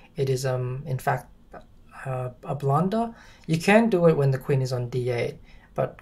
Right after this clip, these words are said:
when the queen is not on d eight, I think queen g four is simply winning here for white,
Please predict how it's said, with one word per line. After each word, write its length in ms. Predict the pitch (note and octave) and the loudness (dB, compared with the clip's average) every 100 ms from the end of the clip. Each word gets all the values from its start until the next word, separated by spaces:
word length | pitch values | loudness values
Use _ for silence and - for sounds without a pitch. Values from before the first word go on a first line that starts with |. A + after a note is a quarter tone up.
| - | -6
when 180 | C3+ C3 | -2 0
the 280 | C#3 B2+ C3 - - - | 0 0 -4 -14 -20 -20
queen 220 | - D#3 C#3+ | 0 4 4
is 120 | C#3 | 2
not 260 | C3+ C3+ | 0 0
on 180 | B2 C3 | -4 -6
d 180 | C3 B2+ | -4 -2
eight, 340 | B2 B2+ - | -2 -4 -6
I 80 | D#3 | -8
think 200 | B2+ C#3 | -6 -8
queen 200 | - B2+ | -4 -4
g 160 | B2 C3 | -4 -10
four 360 | - B2+ B2+ | -8 -6 -4
is 100 | B2+ | -6
simply 420 | - C3+ B2+ - C#3 | -6 -6 -6 -6 -4
winning 360 | C3 B2 B2+ | -4 -4 -6
here 200 | B2+ C#3 | -6 -8
for 180 | - C#3+ | -6 -6
white, 340 | C#3 C#3 C#3+ | -2 -2 -4